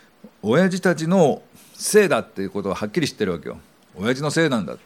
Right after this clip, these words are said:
だから自分たちは親父たちと同じようにはしてはならないってなってるわけですよ。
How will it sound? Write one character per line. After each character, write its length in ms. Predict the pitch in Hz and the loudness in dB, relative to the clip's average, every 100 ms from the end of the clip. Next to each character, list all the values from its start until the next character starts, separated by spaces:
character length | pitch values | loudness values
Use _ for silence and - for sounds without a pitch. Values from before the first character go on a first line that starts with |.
| - | -20
だ 60 | |
か 1500 | - _ _ _ _ _ _ _ _ _ _ _ _ _ 120 | -20 _ _ _ _ _ _ _ _ _ _ _ _ _ -6
ら 40 | 113 | -4
自 160 | 110 | -4
分 160 | 160 233 | -2 0
た 140 | 202 | -2
ち 80 | 160 | 0
は 360 | 208 202 120 - _ _ _ _ _ _ - | 2 2 2 -4 _ _ _ _ _ _ -2
親 180 | 110 | 0
父 100 | 123 | 0
た 100 | - | -2
ち 160 | 113 107 | -4 -4
と 420 | 139 156 107 - - - | 0 2 0 -4 -14 -8
同 200 | 101 110 | -4 -4
じ 260 | 104 104 - | -4 -8 -6
よ 180 | 117 104 | -4 -2
う 40 | |
に 100 | 98 | -2
は 180 | 131 110 | -4 -4
し 80 | - | -4
て 100 | 113 | -4
は 120 | 98 | -2
な 120 | 90 | -2
ら 100 | 101 | -2
な 100 | 110 | -2
い 60 | 101 | -4
っ 20 | |
て 180 | - 95 | -6 -8
な 120 | 92 | -8
っ 20 | |
て 120 | 82 80 | -10 -14
る 80 | |
わ 60 | 60 | -14
け 60 | 50 | -18
で 80 | |
す 80 | |
よ。 60 | - | -20